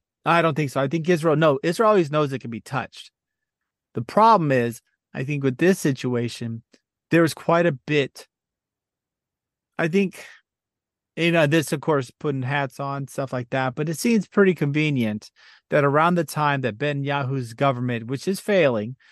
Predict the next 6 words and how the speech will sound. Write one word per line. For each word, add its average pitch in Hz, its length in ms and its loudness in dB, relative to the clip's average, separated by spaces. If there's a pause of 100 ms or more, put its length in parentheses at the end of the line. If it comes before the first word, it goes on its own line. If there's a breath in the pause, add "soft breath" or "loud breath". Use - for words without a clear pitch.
(260 soft breath)
that 143 140 4
has 135 200 0
basically 170 540 0
declared 165 420 -2
martial 156 340 -2
law, 117 380 -6